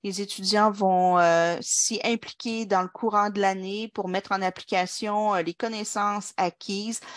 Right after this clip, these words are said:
se créer des réseaux de contacts et au terme de l'année, souvent participer à des compétitions nationales, internationales, alors, euh, si vous avez de l'intérêt pour un de ces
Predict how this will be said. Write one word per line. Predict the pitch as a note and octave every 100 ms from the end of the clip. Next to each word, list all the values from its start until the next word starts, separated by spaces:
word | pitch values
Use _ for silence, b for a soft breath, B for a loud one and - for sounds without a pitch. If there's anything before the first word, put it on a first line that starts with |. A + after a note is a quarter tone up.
| B
se | - -
créer | G3 - A3 G#3+ A3+
des | G3+ F#3
réseaux | F3 G#3 G#3+ G#3+ A3 A3+
de | F#3+
contacts | F#3+ - F#3 - F#3 G#3 - B B B -
et | A#3 A#3+
au | A#3
terme | G#3+ - A3+ A3+ A3+
de | G3 F#3+
l'année, | F#3+ F3+ F#3+ G3+ A#3 - _ -
souvent | - - A#3 G3+ G#3+ - -
participer | B3 - - - - - A#3 A3 A3 -
à | G3 F#3+
des | F#3 E3+ F3+ F#3
compétitions | - G#3+ A#3 - - - - F#3 F#3 G3 G3
nationales, | G3 F3+ F3+ F#3+ E3+ E3+ F3 F#3 F#3+ -
internationales, | F#3+ F3+ F#3 F3 E3+ - F3+ E3+ E3+ F3+ G3 G#3 b b b b -
alors, | E3+ F3 F3 F3 E3+
euh, | E3+ E3+ F3+ -
si | - -
vous | G3 F#3 F#3
avez | F3 F#3+
de | F#3
l'intérêt | F3 E3+ F#3+ - G3 F#3+ G#3+ A3+
pour | - G3+
un | G3
de | G3+
ces | - G#3